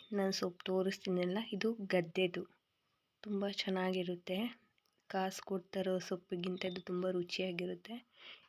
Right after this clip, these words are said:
ಇಲ್ಲಿ ನಾನು ತೋರಿಸ್ತಿದ್ದೀನಲ್ಲ, ಇದು ನಾರಿಬೇಳೆ ಸೊಪ್ಪು ಅಂತ, ಆ, ಮತ್ತು ಗಾಣಿಕೆ ಸೊಪ್ಪು. ಈ ಸೊಪ್ಪುಗಳಿಂದ ಆರೋಗ್ಯಕ್ಕೆ ತುಂಬ ಲಾಭಗಳಿವೆ. ನೋಡಿ, ಎಷ್ಟು ಚೆನ್ನಾಗಿರುತ್ತೆ ಗೊತ್ತಾ ಸಾಂಬಾರು.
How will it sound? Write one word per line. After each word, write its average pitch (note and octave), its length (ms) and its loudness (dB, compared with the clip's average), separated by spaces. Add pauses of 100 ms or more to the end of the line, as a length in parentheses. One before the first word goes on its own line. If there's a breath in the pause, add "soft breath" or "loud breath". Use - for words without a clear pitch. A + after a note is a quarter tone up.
ಇಲ್ಲಿ G3 160 2
ನಾನು F#3 160 4
ತೋರಿಸ್ತಿದ್ದೀನಲ್ಲ, F#3 880 0 (320)
ಇದು G3+ 200 0
ನಾರಿಬೇಳೆ F3+ 680 2
ಸೊಪ್ಪು E3+ 420 -6
ಅಂತ, E3 260 -2 (1160 loud breath)
ಆ, - 120 -6 (180)
ಮತ್ತು G#3 520 -2
ಗಾಣಿಕೆ F3 480 2
ಸೊಪ್ಪು. - 420 -6 (960 soft breath)
ಈ A3 100 -4
ಸೊಪ್ಪುಗಳಿಂದ G#3+ 960 2 (140)
ಆರೋಗ್ಯಕ್ಕೆ F#3 580 2
ತುಂಬ G3 520 4
ಲಾಭಗಳಿವೆ. F3 840 0 (840 soft breath)
ನೋಡಿ, F#3+ 360 0
ಎಷ್ಟು - 360 -6
ಚೆನ್ನಾಗಿರುತ್ತೆ F#3 800 2
ಗೊತ್ತಾ F3 300 -2
ಸಾಂಬಾರು. F3+ 640 -2